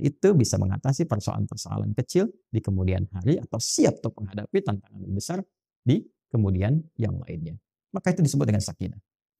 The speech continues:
Ketika kehidupan di rumah tangga, ini yang akan saya sampaikan,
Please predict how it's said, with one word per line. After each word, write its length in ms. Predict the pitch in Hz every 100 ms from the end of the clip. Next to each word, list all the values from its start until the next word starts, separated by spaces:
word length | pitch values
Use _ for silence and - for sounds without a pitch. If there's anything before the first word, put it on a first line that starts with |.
| _ _ _ _ _ -
Ketika 400 | - 220 139 107
kehidupan 560 | 117 113 110 - - - _ _ _ -
di 60 | 202
rumah 240 | 143 107
tangga, 320 | - 50 50 _ _
ini 120 | 220 151
yang 80 |
akan 80 | 98
saya 160 | - -
sampaikan, 320 | - 113 -